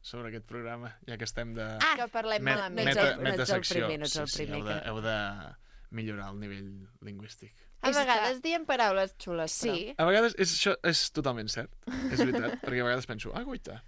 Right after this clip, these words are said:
Speaker 3: Guaita, quina paraula han deixat en Nike.
Speaker 1: Sí, però després deixeu anar castellanades per tot arreu.
Speaker 3: Sí.
Speaker 1: Cosa que a mi, jo no sóc de la gent que es dediqui a corregir la gent, però en aquest cas, com que estem parlant de professionals de la
Speaker 2: Totalment,
Speaker 1: radiodifusió,
Speaker 2: totalment.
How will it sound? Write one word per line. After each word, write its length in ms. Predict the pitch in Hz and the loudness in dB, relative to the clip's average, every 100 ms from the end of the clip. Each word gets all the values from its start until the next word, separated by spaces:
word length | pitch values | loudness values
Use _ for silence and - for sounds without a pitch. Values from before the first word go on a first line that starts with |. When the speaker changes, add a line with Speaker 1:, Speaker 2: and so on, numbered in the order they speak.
| - | -12
Speaker 3:
Guaita, 300 | 330 285 - | -10 -2 -2
quina 240 | 214 175 175 | 0 -2 2
paraula 360 | 180 170 185 | 4 6 4
han 80 | 180 | 2
deixat 280 | 185 180 180 | 0 0 0
en 120 | 175 | 0
Nike. 180 | 165 151 | -2 -4
Speaker 1:
Sí, 380 | 139 151 123 92 - | 0 4 4 2 -4
però 160 | 120 | -2
després 300 | 117 107 110 107 | -2 -2 -6 -6
deixeu 220 | 110 107 | -4 -4
anar 140 | 101 95 | -6 -10
castellanades 560 | 101 107 104 80 67 | -14 -12 -10 -10 -12
per 120 | - - | -12 -14
tot 160 | - | -14
arreu. 220 | - - 95 | -12 -14 -14
Speaker 3:
Sí. 180 | - - - - - - - - - | -14 -14 -16 -20 -18 -16 -14 -12 -6
Speaker 1:
Cosa 160 | 139 131 | -2 2
que 60 | |
a 20 | 139 | 2
mi, 100 | 151 | 0
jo 140 | 151 185 | 2 2
no 140 | 190 | 2
sóc 180 | - 123 | 2 0
de 100 | 120 | 2
la 120 | 113 | 2
gent 160 | 110 107 | 2 0
que 60 | 104 | -2
es 80 | 101 | -4
dediqui 380 | 104 95 98 98 | -6 -8 -10 -10
a 100 | 101 | -10
corregir 400 | 117 110 104 101 | -10 -8 -6 -6
la 80 | 101 | -8
gent, 160 | 104 82 | -10 -8
però 120 | 110 | -6
en 60 | 113 | -4
aquest 160 | 113 | -4
cas, 180 | - 123 | -2 -2
com 120 | 117 | -4
que 60 | 107 | -8
estem 160 | 117 110 | -8 -8
parlant 200 | 110 113 | -6 -6
de 60 | 110 | -4
professionals 720 | 135 127 120 113 113 107 104 | -4 -4 -6 -4 -6 -6 -8
de 80 | 110 | -6
la 160 | 107 | -6
Speaker 2:
Totalment, 500 | 107 110 175 175 170 | -4 -2 0 0 0
Speaker 1:
radiodifusió, 280 | 165 156 120 | -4 -2 -2
Speaker 2:
totalment. 520 | 147 156 151 147 143 | 0 -2 -4 -8 -10